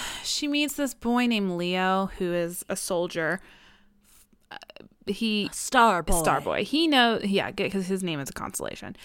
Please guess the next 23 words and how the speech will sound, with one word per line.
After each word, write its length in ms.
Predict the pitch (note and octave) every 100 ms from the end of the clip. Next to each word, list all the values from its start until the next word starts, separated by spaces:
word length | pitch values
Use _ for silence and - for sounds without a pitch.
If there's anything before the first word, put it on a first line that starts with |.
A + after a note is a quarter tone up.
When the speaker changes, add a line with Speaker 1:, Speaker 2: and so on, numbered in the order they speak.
| - - -
Speaker 1:
He 260 | - D#4
knows 640 | D#4+ C4 A#3+ A#3 A3+ A3+ - _ _ _ G#3
Speaker 2:
Oh, 120 | F#3+
I 140 | F#3+
literally 440 | F3+ F3 F3 E3 D#3+
didn't 200 | D#3 D3+
get 120 | D3 F3+
that 160 | C#3+
until 200 | - E3
right 180 | D3 C#3
now. 320 | D#3 D3+ D3 - F5 -
Speaker 1:
<laughs> 220 | _ -
He's 100 | A#3+
a 40 | B3
lion. 580 | A3+ G3 F#3 - G#3+ A3+ - - -
Oh, 120 | G#3+
so 160 | G3+ G3+
ferocious. 580 | G3 F3+ E3+ F#3+ - -
He 80 | A3+
comes 260 | - A#3+
from 120 | A#3+ A3+
the 40 |
stars. 540 | G#3 - - - -